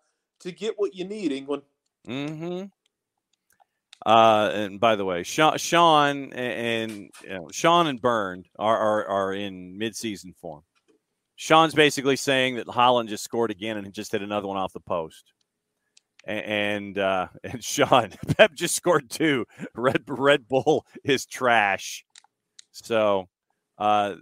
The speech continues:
Speaker 2: that
Speaker 1: There's
Speaker 2: was
Speaker 1: something beautiful about watching a Red Bull team in any country on this planet just get absolutely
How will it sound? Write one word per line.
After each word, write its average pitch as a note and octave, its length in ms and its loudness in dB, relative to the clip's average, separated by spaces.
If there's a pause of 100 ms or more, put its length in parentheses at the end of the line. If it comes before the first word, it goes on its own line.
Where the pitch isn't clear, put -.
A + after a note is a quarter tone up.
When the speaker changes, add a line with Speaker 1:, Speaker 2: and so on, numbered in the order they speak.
(180)
Speaker 2:
that C3+ 300 2
Speaker 1:
There's B2 200 2
Speaker 2:
was G#2+ 100 -10
Speaker 1:
something E3 380 -4
beautiful A#2 400 -4
about G2 240 -4
watching G2 340 -8
a F#2+ 60 -10
Red F2 260 -8
Bull G2 220 -2
team G#2+ 520 -14
in C3+ 220 -8
any G#3 240 -2
country A#2 500 -8
on F2 100 -8
this F2 160 -14
planet - 360 -18 (100)
just - 460 -12
get - 220 -16 (100)
absolutely - 840 -10